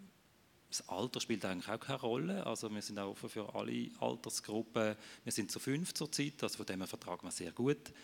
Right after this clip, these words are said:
Äh, noch weitere Personen sind wir sehr offen dafür, dass wir gerne auf uns zukommen, ganz spontan.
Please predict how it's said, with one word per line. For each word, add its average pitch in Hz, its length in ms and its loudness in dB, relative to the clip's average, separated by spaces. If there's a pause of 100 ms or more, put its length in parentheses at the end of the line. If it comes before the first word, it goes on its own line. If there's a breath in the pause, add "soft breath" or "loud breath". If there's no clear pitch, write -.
(200 loud breath)
Äh, 113 320 0
noch 110 180 -4
weitere 101 320 0
Personen 85 540 -2
sind 78 200 -6
wir 80 120 -10 (460)
sehr - 340 -4
offen - 320 -4
dafür, 87 300 -4
dass - 120 -10
wir 90 100 -12
gerne 82 320 -8
auf - 100 -10
uns 90 180 -4
zukommen, 85 480 -4
ganz 95 340 -2
spontan. - 460 -8